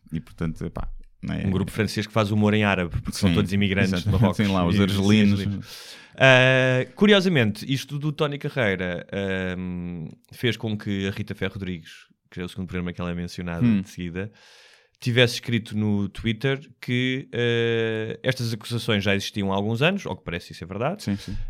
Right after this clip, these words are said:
Speaker 2: Eh, isto só foi, só foi trazido à baila porque o Tony Carreira faz parte da Comissão de Honra do Medina.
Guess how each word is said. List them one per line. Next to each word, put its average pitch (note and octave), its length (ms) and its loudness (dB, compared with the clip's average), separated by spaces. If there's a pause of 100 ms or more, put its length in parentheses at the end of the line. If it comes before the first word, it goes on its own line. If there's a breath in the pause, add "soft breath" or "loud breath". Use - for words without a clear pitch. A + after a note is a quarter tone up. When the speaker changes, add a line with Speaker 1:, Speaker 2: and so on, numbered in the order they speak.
Speaker 2:
Eh, A#2 580 4
isto C#3+ 220 0
só D3 100 4
foi, C3+ 200 0 (200)
só - 200 -2
foi B2 460 2
trazido B2 360 0
à B2 80 6
baila B2+ 440 4
porque B2 300 -6
o - 20 -4
Tony A#2+ 200 0
Carreira A2+ 320 0
faz A#2 160 -2
parte G2 340 -2
da G2 60 -8
Comissão G#2+ 340 -4
de F#2+ 60 -2
Honra F#2 400 -4
do F#2 160 -8
Medina. E2+ 520 -6